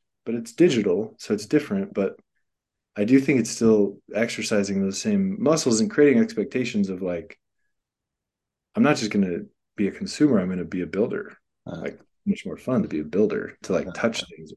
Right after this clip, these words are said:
Speaker 1: make things bend and, and move. And, and they can do it in the privacy of their own home, and they can just build that muscle. And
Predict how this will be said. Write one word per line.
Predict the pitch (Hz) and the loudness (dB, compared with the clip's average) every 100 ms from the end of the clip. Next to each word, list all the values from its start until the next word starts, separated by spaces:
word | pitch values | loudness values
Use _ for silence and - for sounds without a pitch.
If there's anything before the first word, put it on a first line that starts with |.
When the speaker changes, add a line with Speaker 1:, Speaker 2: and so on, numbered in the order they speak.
| - | -6
Speaker 1:
make | 190 - - | -6 -6 -14
things | 82 - - - | -14 -14 -18 -8
bend | 98 101 90 78 | 0 2 0 -4
and, | 78 - | -10 -10
and | 85 | -2
move. | 95 135 - - _ _ _ _ _ _ - | 2 2 2 -12 _ _ _ _ _ _ 0
And, | 117 110 | 6 6
and | 113 | 6
they | 117 | 4
can | 117 | 4
do | 110 123 | 4 4
it | |
in | 117 | 2
the | 104 | 0
privacy | - 117 113 113 | 2 2 2 -2
of | 104 | 0
their | 104 | 0
own | 98 | 0
home, | - 113 104 | 0 0 2
and | 98 | 0
they | 92 | -4
can | 92 95 - 117 | -10 -12 -14 -12
just | 107 92 95 | -8 -8 0
build | 117 120 | 2 4
that | 101 87 | 4 2
muscle. | 101 101 98 82 | 0 0 -4 -8
And | - | -8